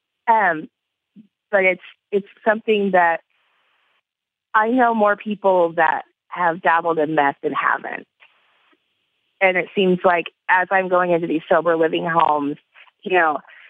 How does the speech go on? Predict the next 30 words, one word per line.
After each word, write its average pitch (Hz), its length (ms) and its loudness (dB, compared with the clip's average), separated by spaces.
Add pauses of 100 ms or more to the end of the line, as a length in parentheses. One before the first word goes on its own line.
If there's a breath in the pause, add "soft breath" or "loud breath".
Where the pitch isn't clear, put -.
(380 loud breath)
when 196 140 2
you 190 80 0
ask 180 260 0
people 196 260 0
their 175 140 0
drug 170 200 0
of 165 80 -4
choice, 170 460 0 (160)
it's, 165 200 0 (440)
it's - 220 -8 (100)
pretty 220 260 0
much 185 300 2
at - 160 -2
least 185 220 -4
eighty 170 300 0
percent 165 320 -2
of 160 120 0
the 165 60 -4
people 175 400 0
who 175 200 -2
are 156 100 2
going 160 260 0
through 165 140 -2
recovery, 156 500 0
meth 151 300 -2
was 143 180 -4
their 143 80 -4
drug - 180 -4
of 135 80 -6
choice. - 360 -4